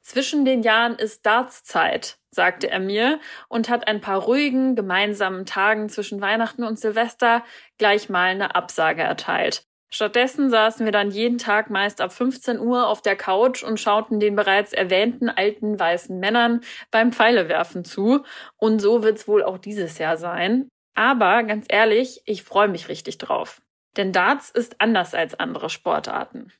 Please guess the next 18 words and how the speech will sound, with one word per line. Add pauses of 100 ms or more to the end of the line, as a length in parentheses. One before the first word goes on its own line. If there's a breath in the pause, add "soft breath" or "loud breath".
Für
die
ZuschauerInnen
steht
nämlich
nicht
Taktik
oder
genaue
Beobachtung, (240 loud breath)
sondern
vor
allem
eins
im
Vordergrund, (100)
der
Spaß.